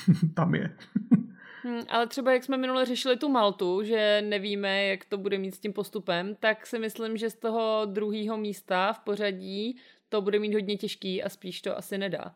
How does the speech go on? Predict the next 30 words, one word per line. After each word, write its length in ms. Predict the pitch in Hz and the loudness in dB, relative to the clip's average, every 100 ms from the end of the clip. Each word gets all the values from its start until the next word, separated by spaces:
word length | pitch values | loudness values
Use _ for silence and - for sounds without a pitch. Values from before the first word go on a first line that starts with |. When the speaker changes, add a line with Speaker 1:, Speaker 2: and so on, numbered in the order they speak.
| - | -2
Speaker 1:
Jo, 280 | 139 135 139 | 2 2 2
jo, 180 | 156 160 | 4 4
jo, 220 | 143 135 | 4 2
vypadá 380 | 139 143 143 170 | -2 -2 -2 0
to 140 | 151 | -2
tak. 400 | 147 139 - - _ _ | -2 -2 -4 -16 _ _
Jinak 280 | 190 175 185 | 4 6 6
k 60 | - | 4
prvnímu 440 | 165 151 165 170 | 4 8 8 6
semifinále 840 | 160 160 160 160 160 156 156 156 | 6 6 6 6 6 8 8 6
mě 160 | 156 170 | 6 4
už 160 | 156 160 | 4 2
jako 300 | 156 - 165 | 0 2 6
nic 260 | 160 156 | 6 6
nenapadá 840 | 139 135 135 131 131 131 135 147 143 - 147 | 4 4 4 4 4 4 4 2 -4 -6 0
a 120 | 139 | 2
asi 280 | 135 131 - | 2 -2 -2
se 140 | 151 | 2
můžem 220 | 135 139 | 2 2
přesunout 420 | 135 143 139 135 | 0 0 2 2
na 80 | 135 | 2
to 140 | 135 135 | 0 0
druhý. 460 | 127 120 117 117 - - | 0 0 0 -4 -10 -2
Speaker 2:
Tam 420 | 220 208 214 208 _ 208 | 0 2 0 -4 _ -2
ale 220 | 208 214 | 2 2
nevidím 640 | 214 196 180 202 208 208 | 2 0 0 0 0 2
nic 280 | 208 202 - | 2 0 0
jakoby 800 | 202 196 202 190 202 202 202 202 _ 208 | 0 0 0 4 6 6 4 -4 _ -4
extra 480 | 196 - - 220 | -4 -6 0 0
zajímavýho, 880 | 208 208 190 185 175 180 180 160 247 | 2 2 2 0 0 0 0 0 -2